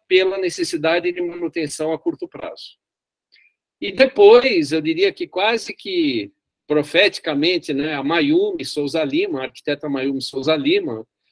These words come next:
é, com quem eu tive o prazer de trabalhar e juntamente implantar o sedec da Imurb aqui em São Paulo, em mil novecentos e oitenta e nove, não é?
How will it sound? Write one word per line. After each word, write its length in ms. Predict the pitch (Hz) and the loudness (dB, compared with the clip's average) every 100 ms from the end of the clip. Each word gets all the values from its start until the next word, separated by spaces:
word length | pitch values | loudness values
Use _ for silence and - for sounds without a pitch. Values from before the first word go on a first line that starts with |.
| _ _ _ | _ _ _
é, 480 | 135 127 123 123 120 | -4 -2 0 -2 -2
com 460 | 123 143 143 139 139 - | -2 0 0 -2 -4 2
quem 380 | 147 147 143 | 4 4 2
eu 220 | 135 135 127 | 2 0 -2
tive 280 | - 143 | -6 -12
o 60 | 147 | -12
prazer 520 | - 151 135 120 160 | -4 -2 -2 0 0
de 100 | 160 | 0
trabalhar 720 | 143 147 135 113 123 165 170 | -2 -4 -2 -2 -2 0 -2
e 40 | 143 | -2
juntamente 580 | 139 151 147 139 139 - | -4 -2 -4 -4 -6 -8
implantar 400 | 135 135 127 135 | -6 -4 -2 -2
o 40 | |
sedec 480 | - 131 123 135 139 | -2 -4 0 0 0
da 140 | 131 | -6
Imurb 380 | 127 139 147 117 | -2 0 0 -2
aqui 200 | 107 135 | -6 -6
em 40 | |
São 260 | 120 151 131 | -4 -4 -4
Paulo, 460 | - 160 180 160 131 | 2 4 4 4 2
em 100 | 120 | 0
mil 280 | 127 175 | 4 4
novecentos 360 | 160 139 - 143 | 4 0 -2 -2
e 60 | 131 | -2
oitenta 340 | 131 135 156 | -4 -6 -2
e 60 | 151 | 0
nove, 420 | 160 214 165 110 | 0 0 -2 -4
não 100 | 123 | -6
é? 140 | 175 | -8